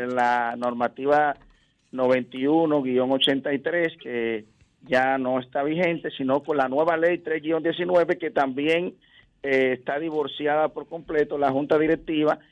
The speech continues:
y que no se celebraron ninguna de las acciones que dicen la ley para poder hacer unas elecciones de manera normal como debieron hacerse para el siete de diciembre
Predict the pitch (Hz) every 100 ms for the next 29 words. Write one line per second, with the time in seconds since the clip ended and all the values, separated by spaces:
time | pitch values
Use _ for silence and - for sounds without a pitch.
0 | _ _ - 156 151 - 147 147 160 -
1 | 208 208 185 165 160 156 151 156 147 165
2 | 220 214 190 185 - 156 - - - 170
3 | 147 135 - 131 110 151 180 - 143 131
4 | 139 143 139 - 127 123 - 120 127 143
5 | 143 143 147 147 151 160 160 165 156 147
6 | - _ _ _ _ - 135 127 123 131
7 | 143 151 165 170 165 170 165 160 143 131
8 | 139 156 170 180 160 160 151 180 175 151
9 | 127 135 135 139 135 131 - 139 131 135
10 | 135